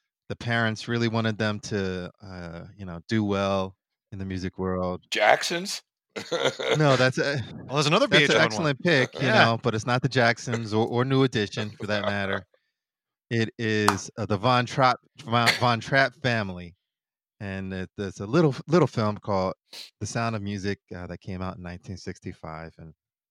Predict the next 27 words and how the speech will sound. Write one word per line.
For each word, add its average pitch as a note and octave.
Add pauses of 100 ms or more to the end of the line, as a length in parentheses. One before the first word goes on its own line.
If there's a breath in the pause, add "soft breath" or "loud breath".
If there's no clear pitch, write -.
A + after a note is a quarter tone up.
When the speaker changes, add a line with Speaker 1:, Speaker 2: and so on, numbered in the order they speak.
Speaker 2:
Yeah. D2+ (240)
Speaker 1:
it F#2+
just D#3+
showed D3+
the A#2+
struggle A2+
of F#2+
a F2+
family G2+
and E2 (120)
their F2
musical F#2+
identity F2+
and E2 (500)
how G#2+
they G#2+
were G#2
finding G2
themselves F#2
in B2
the G#2
music. D#2+ (880)
And, F2+ (120)
uh, F#2 (340)
yeah, G2+
that's, F#2+
uh, F2+